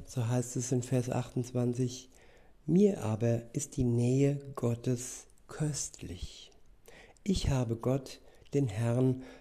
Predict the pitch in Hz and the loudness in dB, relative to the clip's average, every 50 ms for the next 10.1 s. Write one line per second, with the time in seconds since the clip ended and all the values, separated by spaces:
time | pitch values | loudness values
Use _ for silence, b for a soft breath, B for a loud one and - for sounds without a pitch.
0 | B B - - 143 143 139 135 131 127 120 123 - - 139 131 117 - - 120 | B B 0 2 2 2 4 4 4 2 2 0 -4 -8 -8 -8 -8 -6 -2 0
1 | 127 127 123 - - - - 120 120 117 113 110 131 131 - - - - - - | 0 0 0 -4 -8 -4 -2 0 2 2 2 0 -2 -4 -6 -12 -14 -16 -20 -20
2 | B B B B B B B B B B - - 127 123 120 120 - - - - | B B B B B B B B B B -4 0 0 0 0 -4 -10 -18 -20 -20
3 | - - - - - - 123 147 170 180 180 175 175 175 - - - _ - - | -20 -20 -20 -12 -4 0 2 4 4 6 4 4 2 -2 -10 -20 -20 _ -6 -4
4 | 117 113 107 113 120 120 127 131 131 127 120 123 113 107 120 117 113 117 120 120 | -2 -2 0 0 2 2 2 2 2 0 -2 -6 -4 -2 0 0 0 0 -2 -2
5 | - 135 131 127 117 117 - - - - - b b b b b b b b b | 0 0 0 0 0 -2 -8 -14 -20 -20 -20 b b b b b b b b b
6 | - - 117 113 117 - - - 123 135 139 151 156 156 147 - - - - - | -8 -4 -2 -2 -2 -2 -2 0 2 4 4 6 4 4 2 -2 -8 -10 -12 -18
7 | - - - - - 127 113 127 123 123 123 127 131 135 131 131 131 - - _ | -20 -20 -14 -6 -6 -2 0 0 0 0 0 0 2 2 0 0 -2 -6 -12 _
8 | - - 107 113 113 110 110 113 113 - - - 123 117 117 117 - - - - | -12 -6 -2 0 0 0 0 -2 -4 -4 -4 -2 -2 -2 -2 -4 -8 -16 -20 -20
9 | - - - - 127 117 - 127 123 - - - 143 151 160 160 165 160 - - | -20 -14 -10 -8 -8 -6 -4 -6 -6 -6 -4 -2 0 2 2 2 2 -2 -4 -8
10 | 98 85 | -8 -8